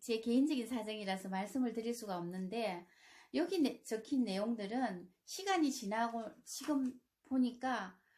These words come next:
다 해결이 되어 있고 제가 생각했던 것보다 더 좋게 해결이 되어 있는 게 많아요.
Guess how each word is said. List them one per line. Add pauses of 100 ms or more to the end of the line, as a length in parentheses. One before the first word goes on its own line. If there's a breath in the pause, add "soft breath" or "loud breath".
(220 soft breath)
다 (320)
해결이
되어
있고 (1000 loud breath)
제가
생각했던
것보다
더
좋게
해결이
되어
있는
게
많아요.